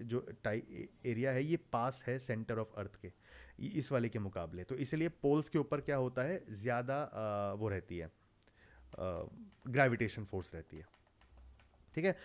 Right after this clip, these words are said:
तो ये भी, अ, क्या हो गया उसके बाद कि this is because of the distance from the center, ये मैंने आपको बता दिया। The gravity values also differ according to the mass of material। मास, मटेरियल के मास के हिसाब से भी ग्रेविटी जो होती है basically वो बदल जाती है वैल्यूज की।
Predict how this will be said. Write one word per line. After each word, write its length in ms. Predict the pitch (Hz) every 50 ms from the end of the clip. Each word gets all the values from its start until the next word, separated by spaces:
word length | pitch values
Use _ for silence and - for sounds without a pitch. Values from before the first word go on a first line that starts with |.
| - - - -
तो 80 | 123 123
ये 200 | 127 131 147 147
भी, 180 | 143 170 175
अ, 40 | 123 135
क्या 380 | 127 127 127 127 131 - 147
हो 140 | 147 147 147
गया 120 | 147 156 156
उसके 200 | 151 - - 165
बाद 260 | 160 165 190 202 190 - - - - - - - -
कि 80 | - 120
this 260 | 113 143 165 160 -
is 100 | 208 165
because 360 | 139 165 160 - 170 175 170 180
of 60 | 175
the 120 | 165 165
distance 380 | 139 139 139 - - - 160 151 -
from 180 | 156 143 143
the 140 | 147 139 -
center, 220 | 127 127 120 135
ये 100 | 131 131
मैंने 180 | 123 123 120 117
आपको 200 | 113 101 - 120
बता 260 | 101 98 95 95 90
दिया। 240 | 85 92 101 123 147 - _ - - - - - - - - -
The 140 | 135 127 113
gravity 460 | 143 147 147 160 165 202 202 240 226
values 440 | 175 175 165 170 180 196 214 202 - - -
also 340 | 143 156 170 165 - 226 214
differ 340 | 151 139 156 - - 180 190 - 135
according 420 | 135 - 151 143 143 160 175 170
to 100 | 156 151
the 120 | 156 170
mass 400 | 160 139 127 120 123 127 127 -
of 60 | 143 127 - 127
material। 400 | 120 110 - 107 101 98 101 101
मास, 500 | 104 110 113 120 123 139 160 156 - -
मटेरियल 560 | 135 127 127 131 131 120 131 127 127 139 143 135
के 120 | - 151
मास 400 | 139 123 117 113 117 131 127 - -
के 60 | 143
हिसाब 400 | 120 117 117 - - 113 113 113
से 180 | - - 127 117
भी 140 | 120 147
ग्रेविटी 480 | 139 120 117 110 107 110 120 113 120 113
जो 160 | 104 107 101
होती 260 | 95 98 92 - 98
है 100 | 104 113
basically 500 | 113 107 98 98 - 95 - - 117 151
वो 120 | 170 170 180
बदल 300 | 139 110 92 90 82 80
जाती 300 | - 73 - - 90 90
है 60 | 90
वैल्यूज 440 | 87 85 82 80 82 82 82 - -
की। 140 | - -